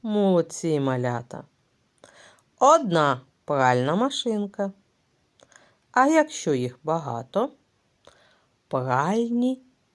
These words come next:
машини. Один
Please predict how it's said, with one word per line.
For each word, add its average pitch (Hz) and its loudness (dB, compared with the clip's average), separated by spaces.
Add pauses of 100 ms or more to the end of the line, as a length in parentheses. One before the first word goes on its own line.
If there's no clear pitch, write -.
(360)
машини. 143 -8 (1500)
Один 226 4